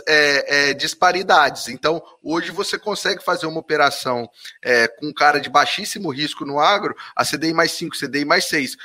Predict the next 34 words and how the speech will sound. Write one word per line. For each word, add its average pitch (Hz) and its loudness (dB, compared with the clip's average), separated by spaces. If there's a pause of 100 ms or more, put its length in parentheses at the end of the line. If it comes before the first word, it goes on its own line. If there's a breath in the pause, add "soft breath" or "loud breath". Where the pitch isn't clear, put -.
(160 loud breath)
coisa 160 0
que 160 -10
nos 165 -4
outros 175 -4
setores 185 0
seriam, 180 0 (200 loud breath)
se - -6
ele, - -10
se, - -4
se - -2
ele 156 0
tivesse 165 0
encaixado 156 0
no 143 -4
mesmo 175 -2
perfil 160 -4
de 143 -4
risco 131 -8 (240 loud breath)
num 143 -4
outro 156 2
setor, 160 -4
ele 160 -2
estaria 165 2
lá 160 4
tomando 160 -2
a 156 -2
C - -4
D 165 2
I 170 2
mais 165 0
um 156 -2
e 160 -2
meio, 160 0
dois. 143 0